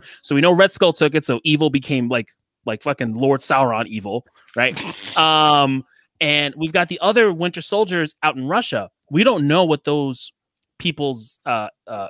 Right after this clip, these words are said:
Speaker 1: issues were or, or things or, or what they're, why they were brought in. We
Speaker 2: Right.
Speaker 1: know, I would, I would s-, make it similar to Wanda and Pietro, who joined because of some trauma that they dealt with.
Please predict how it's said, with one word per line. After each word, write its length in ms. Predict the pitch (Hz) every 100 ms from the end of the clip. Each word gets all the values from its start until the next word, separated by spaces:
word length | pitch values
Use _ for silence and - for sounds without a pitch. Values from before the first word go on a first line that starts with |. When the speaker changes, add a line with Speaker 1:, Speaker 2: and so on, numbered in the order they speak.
| -
Speaker 1:
issues 340 | 233 185 110
were 140 | 113 101
or, 180 | 107
or 180 | 98 113
things 420 | - - 196 160
or, 100 | 117 104
or 100 | 131
what 200 | 117 135
they're, 160 | 127 113
why 320 | 123 120 135
they 100 | 131
were 80 | 127
brought 240 | 113 127 123
in. 280 | 208 113 - - -
We 140 | 127 180
Speaker 2:
Right. 100 | 196
Speaker 1:
know, 380 | 175 160 143 - -
I 120 | 165
would, 180 | 196 160 _ _ - -
I 120 | 127
would 200 | 160 165
s-, 220 | - -
make 220 | 156 170 160
it 100 | -
similar 460 | 202 196 180 156
to 560 | - - 151 139 135 117 _ _ _
Wanda 460 | 127 151 175 165 156
and 120 | 135
Pietro, 560 | 156 190 - 135 104 - - _
who 160 | - 139
joined 680 | 117 127 202 214 160 143 - -
because 340 | 151 - 147
of 100 | 131
some 340 | - - 165 127
trauma 540 | - 165 196 170 147
that 160 | 131 -
they 100 | 113
dealt 360 | 107 165 156
with. 320 | 123 90 -